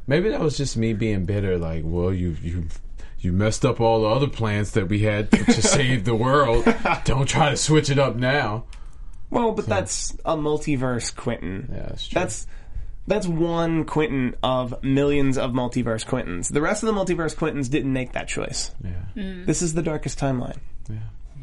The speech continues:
Speaker 1: that's true.
Speaker 3: I, I think I like the fact that Quentin still has a conscience. Even
Speaker 2: Yeah.
Speaker 3: though the butterfly changed him from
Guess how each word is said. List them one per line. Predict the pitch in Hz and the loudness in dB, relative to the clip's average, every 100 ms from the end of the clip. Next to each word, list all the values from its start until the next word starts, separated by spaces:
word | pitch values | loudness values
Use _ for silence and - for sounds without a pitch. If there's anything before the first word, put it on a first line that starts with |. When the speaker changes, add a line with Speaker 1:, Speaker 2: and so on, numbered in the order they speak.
| 117 - | -8 -8
Speaker 1:
that's | - | -8
true. | - - 104 - - - - - | -10 -10 -8 -10 -10 -10 -8 0
Speaker 3:
I, | 254 277 | 0 2
I | 269 | -2
think | 269 302 262 | 2 0 0
I | - 226 | 0 0
like | 277 269 254 | 2 0 -2
the | 214 | -4
fact | 208 190 | -4 -4
that | 190 175 | -6 -6
Quentin | 214 202 196 | -4 -4 -4
still | - 208 | -4 -2
has | 185 202 | -2 -4
a | 185 | -4
conscience. | - 180 165 226 233 - - - - | -8 -8 -8 -6 -6 -6 -8 -10 -2
Even | 240 214 208 | 2 4 4
Speaker 2:
Yeah. | |
Speaker 3:
though | 214 233 | 6 2
the | 214 | 0
butterfly | 190 165 196 208 - 220 208 | -2 0 0 0 -2 -2 0
changed | 175 208 196 202 - | -2 -2 -2 -2 -4
him | - 208 | -4 -4
from | 196 196 180 | -2 -4 -4